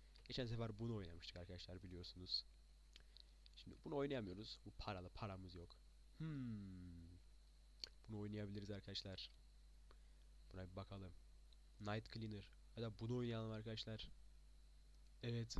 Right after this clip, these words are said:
en iyisi biz bunu oynayalım. Temizlikçi olalım. Başlayalım. Hadi bakalım. Ben size yine bunların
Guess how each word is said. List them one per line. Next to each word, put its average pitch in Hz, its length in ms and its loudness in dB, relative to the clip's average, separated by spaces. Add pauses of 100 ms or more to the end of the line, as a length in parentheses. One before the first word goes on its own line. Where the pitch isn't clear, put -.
(240)
en 127 100 8
iyisi 117 280 4
biz 117 200 4
bunu 117 160 8
oynayalım. 107 460 4
Temizlikçi 120 600 8
olalım. 104 280 4 (640)
Başlayalım. 110 500 4 (3750)
Hadi 104 180 0
bakalım. 98 320 -2 (400)
Ben 95 160 8
size 107 240 0
yine 104 260 4 (580)
bunların 92 320 2